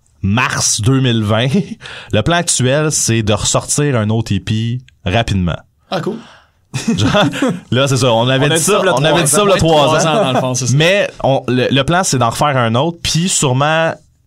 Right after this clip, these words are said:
Speaker 1: puis ça, ça a toujours été le, depuis même le, le moins pire. Ce qu'on, ce qu'on voulait faire, c'est faire comme une genre de compilation de les E P qui sont sortis,
Speaker 2: Mhm.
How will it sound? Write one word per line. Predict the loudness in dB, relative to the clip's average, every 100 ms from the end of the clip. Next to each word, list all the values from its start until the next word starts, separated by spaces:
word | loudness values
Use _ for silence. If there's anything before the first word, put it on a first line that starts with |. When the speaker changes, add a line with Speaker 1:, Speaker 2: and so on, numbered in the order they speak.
| _
Speaker 1:
puis | -4
ça, | -2
ça | -2
a | 0
toujours | 0 2 0
été | 0 0 0
le, | 0 2
depuis | 0 0 0
même | 0 0
le, | 0 0 2 2
le | 0 0
moins | 0 0
pire. | -2 -2 -4 -6
Ce | -6
qu'on, | -2 -2 -2
ce |
qu'on | 0 0
voulait | 0 0
faire, | 0 0
c'est | -2 0
faire | 0 0
comme | -2
une | 0
genre | 0 0
de | 0 -2 -4 -12 -10
compilation | -4 -2 0 0 0 0 0
de | 0 0 0 -2
les | -2 -2
E |
P | -4 -4
qui |
sont | -2 -4
sortis, | -4 -4 -4 -4
Speaker 2:
Mhm. | -4